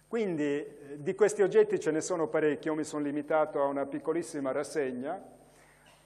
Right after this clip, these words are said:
Allora, quando si, gli archeologi trovano qualcosa di spiegabile, è un oggetto votivo, un portaincenso, sempre robe così,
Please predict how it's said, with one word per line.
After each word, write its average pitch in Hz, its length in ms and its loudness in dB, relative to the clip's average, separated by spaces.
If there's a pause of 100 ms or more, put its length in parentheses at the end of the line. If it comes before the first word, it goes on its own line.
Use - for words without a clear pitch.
(560)
Allora, 202 380 8
quando 247 320 2
si, 180 280 0
gli 165 100 0
archeologi 185 560 4
trovano 151 400 4
qualcosa 175 420 0
di 165 100 -2
spiegabile, 202 600 2
è 165 40 6
un 160 120 2
oggetto 180 440 2
votivo, 220 600 0
un 175 140 0
portaincenso, 214 1120 0 (1200)
sempre 226 480 2
robe 185 300 2
così, 127 440 -4